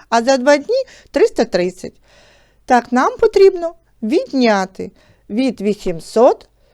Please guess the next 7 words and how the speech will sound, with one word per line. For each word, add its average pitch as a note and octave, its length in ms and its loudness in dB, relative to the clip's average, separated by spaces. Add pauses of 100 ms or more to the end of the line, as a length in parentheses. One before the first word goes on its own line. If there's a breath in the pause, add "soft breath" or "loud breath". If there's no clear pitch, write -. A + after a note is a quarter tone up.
(200)
відняти A#3+ 580 -2
триста A#3 460 -6
тридцять, D3+ 720 -4 (920)
відніміть. F#3+ 800 -6 (1400)
Перевірте, B3 560 -2
це B3 260 0
буде G4+ 320 0